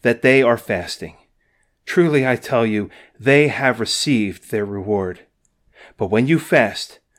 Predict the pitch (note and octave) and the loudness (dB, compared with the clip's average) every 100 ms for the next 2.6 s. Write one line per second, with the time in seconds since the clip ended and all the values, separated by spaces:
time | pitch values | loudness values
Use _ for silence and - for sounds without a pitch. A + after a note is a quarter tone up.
0 | _ _ - A#2 A#2+ D#3+ E3+ E3+ D#3+ D#3 | _ _ -2 2 6 6 4 2 2 0
1 | B2+ C#3+ C#3+ C#3+ B2 A2+ G2+ C3+ D3+ - | 2 2 2 0 -4 -4 -2 0 0 -2
2 | A2 - B2 G2 - - | -6 -4 -4 -4 -6 -12